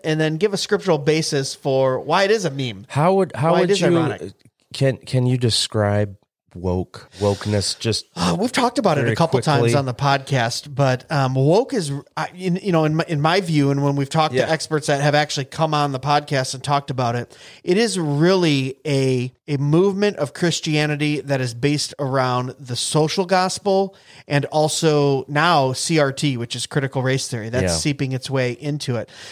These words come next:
Speaker 1: So it's almost putting the gospel in a, I don't know, in kind of a view of helping others through government access, helping others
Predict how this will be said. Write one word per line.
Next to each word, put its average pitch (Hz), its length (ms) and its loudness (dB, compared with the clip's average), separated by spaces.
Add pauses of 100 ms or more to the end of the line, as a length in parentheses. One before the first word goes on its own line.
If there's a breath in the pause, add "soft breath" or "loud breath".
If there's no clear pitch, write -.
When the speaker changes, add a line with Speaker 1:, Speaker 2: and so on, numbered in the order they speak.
(120 loud breath)
Speaker 1:
So 175 220 4
it's 175 160 0
almost 220 540 2
putting 202 340 0
the 160 100 0
gospel 160 840 0
in 143 460 0
a, 131 540 0 (440)
I 185 80 4
don't 175 100 4
know, 139 140 4
in 160 180 -2
kind 185 300 0
of 151 120 0
a 127 280 2 (280 loud breath)
view 165 540 0
of 131 460 0 (380 soft breath)
helping 214 520 0
others 170 760 2
through 143 380 -4 (120)
government 170 480 0
access, 156 800 0
helping 170 440 0
others 156 640 0